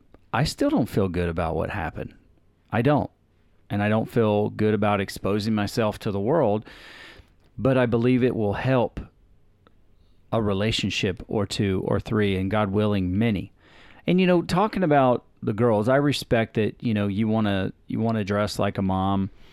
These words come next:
uh, appropriately, and you don't wanna set the wrong, wrong example for the girls. And what is important to me, and this is a conversation that we should have openly with girls,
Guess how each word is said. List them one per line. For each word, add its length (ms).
uh, 260
appropriately, 960
and 80
you 80
don't 180
wanna 200
set 240
the 80
wrong, 500
wrong 300
example 480
for 120
the 120
girls. 360
And 140
what 240
is 200
important 480
to 80
me, 420
and 140
this 160
is 80
a 80
conversation 680
that 80
we 140
should 160
have 180
openly 400
with 160
girls, 260